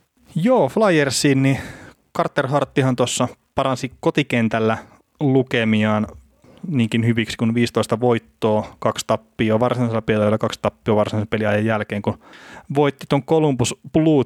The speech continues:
Jacketsin tossa aiemmin ja, ja, ja yhden maalin päästi siinä pelissä. Ja Hartti on niin kuin ollut kotikentällä N H L:n paras maalivahti tällä kaudella ja semmoisella rajauksella, että jos yhdeksäntoista, tai anteeksi, viisitoista peliä minimissään pelannut ja maalivahit, niin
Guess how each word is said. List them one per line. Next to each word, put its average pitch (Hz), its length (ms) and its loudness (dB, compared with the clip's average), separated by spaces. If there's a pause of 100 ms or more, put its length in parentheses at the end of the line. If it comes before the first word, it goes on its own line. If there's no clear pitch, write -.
Jacketsin 107 500 -2 (360)
tossa - 260 -2
aiemmin 104 540 0
ja, 104 180 -2 (440)
ja, 117 80 0
ja 113 100 2
yhden 127 200 4
maalin 113 380 2 (300)
päästi 113 360 -4
siinä 110 300 -2
pelissä. 107 460 -4
Ja 104 340 -2
Hartti 151 480 0
on 120 80 4
niin 120 80 2
kuin 120 240 2 (200)
ollut 127 220 0
kotikentällä 110 760 -2
N 117 40 0
H 117 60 0
L:n 117 140 -2
paras 117 340 0
maalivahti 101 600 0 (380)
tällä 101 280 -2
kaudella 101 420 0
ja 104 140 -2 (220)
semmoisella 107 420 0
rajauksella, 104 440 0
että - 120 -4
jos 110 100 -2
yhdeksäntoista, 107 640 -2 (320)
tai 120 140 0
anteeksi, 120 220 -4
viisitoista 131 340 0
peliä 113 260 -2
minimissään 107 520 -2
pelannut 104 380 -4
ja 113 120 -4 (520)
maalivahit, 110 560 0
niin 127 100 -6